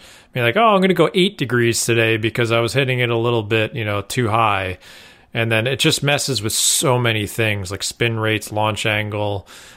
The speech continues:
and you're just kinda changing lanes in a traffic jam, so to speak. I always refer to that opening scene of Office Space where he keeps changing lanes and getting nowhere. So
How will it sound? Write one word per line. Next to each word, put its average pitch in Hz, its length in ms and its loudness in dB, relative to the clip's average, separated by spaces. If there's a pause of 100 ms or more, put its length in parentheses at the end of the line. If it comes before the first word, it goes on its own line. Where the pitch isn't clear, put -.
(140)
and 117 120 -2
you're 113 100 0
just 120 320 -2 (460)
kinda 117 260 0
changing 107 600 -2
lanes 104 400 -2
in 98 100 -8
a 92 60 -10
traffic 101 520 -4
jam, 95 300 -6
so 95 220 -8
to 92 80 -8
speak. 95 400 -8
I 110 140 -6
always 101 200 -6
refer 104 280 -4
to 101 80 -2
that 98 140 -4
opening 98 340 -4
scene 101 260 -6
of 92 80 -2
Office 98 340 -2
Space - 420 -6
where 185 100 -4
he 131 120 -4
keeps 113 300 -4
changing 101 420 -2
lanes 98 340 -2
and 98 260 -6
getting 107 280 -2
nowhere. 101 460 0
So 104 380 0